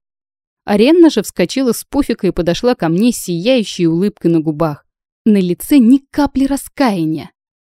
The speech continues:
«Папа, знакомься, это Валерия Селезнева. Ей девятнадцать лет. Она человек и будет моей новой мамой». А я думала, что хуже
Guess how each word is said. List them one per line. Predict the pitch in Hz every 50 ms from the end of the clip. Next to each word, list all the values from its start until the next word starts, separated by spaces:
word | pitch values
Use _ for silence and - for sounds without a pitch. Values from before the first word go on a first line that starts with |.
| _ _ _ _ _ _ _ _ _ _ _ _ _ 202
«Папа, | 202 208 - - 185 170 - _ _
знакомься, | - - - 269 277 269 - - 294 269 202 - - - 170 - _ _ _ _
это | 285 320 - 311 254
Валерия | 214 196 196 226 269 269 254 214
Селезнева. | - - - 196 180 185 170 151 185 190 196 202 185 185 - _ _ _ _ _
Ей | - 196 180 208 254
девятнадцать | 262 277 254 233 214 214 208 214 - - 233 - 190
лет. | 185 180 160 - - _ _ _ _
Она | - 226 226 214 202 175
человек | - - 196 180 175 180 208 294 330 - _ _ _ _ _ _ _ _
и | - 240
будет | 214 214 339 370 349 349 - 269
моей | 269 262 254 240
новой | 226 269 339 330 320 320 285
мамой». | 247 233 254 254 247 240 254 240 - _ _ _ _ _ _ _ _ _ _ _ _ _ _ _ _ _ _ _ _ _ _ _ _ _
А | - 180 170
я | 143 165 190 233
думала, | - 277 269 262 262 247 247 233
что | - - - - - -
хуже | - - 220 240 262 247 - 277 -